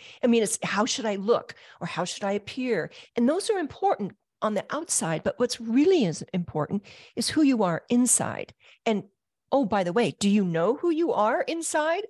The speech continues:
I mean, a lot of people don't. And I, I just find that very sad. And when we come to a crisis, and if we don't really know ourselves, if we don't know our values, if we don't know what creates that fire in our belly,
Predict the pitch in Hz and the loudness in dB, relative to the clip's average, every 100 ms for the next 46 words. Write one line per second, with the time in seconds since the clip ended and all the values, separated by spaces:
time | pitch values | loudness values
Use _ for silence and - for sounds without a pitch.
0 | - - - 339 370 330 269 254 277 285 | -16 -18 -6 0 0 0 -2 -2 -10 -12
1 | 269 233 330 453 135 - - - _ - | -8 -6 -6 -6 -10 -14 -20 -20 _ 0
2 | 262 254 - 254 220 262 269 - 277 - | 2 2 0 0 0 -2 -2 -2 -2 -2
3 | 220 220 208 - 226 233 226 - - - | 0 0 0 0 0 -2 -4 -8 -12 -12
4 | - 240 233 226 208 - - 247 - 277 | -2 2 2 2 -2 -6 -4 -4 -2 -4
5 | - - 151 - - - - - _ - | -4 -4 -4 -2 -4 -2 -2 -6 _ -6
6 | 214 220 254 302 233 208 156 170 175 208 | -4 0 0 0 2 0 0 -2 -2 0
7 | 262 262 247 233 285 392 - - - - | -2 -2 -4 -4 -4 -8 -12 -16 -12 -6
8 | 196 202 196 185 185 170 180 226 262 220 | -2 0 2 0 0 2 2 2 2 0
9 | 196 202 214 320 - - _ _ 220 190 | -2 -2 -2 -4 -8 -14 _ _ -4 -2
10 | 170 175 226 214 196 196 247 202 165 - | 0 2 2 4 4 6 4 4 2 0
11 | - - _ _ _ - 247 240 269 - | -20 -20 _ _ _ -4 0 0 0 -6
12 | - - - 190 190 226 254 196 156 165 | -6 -8 -8 0 2 2 2 0 -2 0
13 | 160 165 269 349 | 0 2 0 -4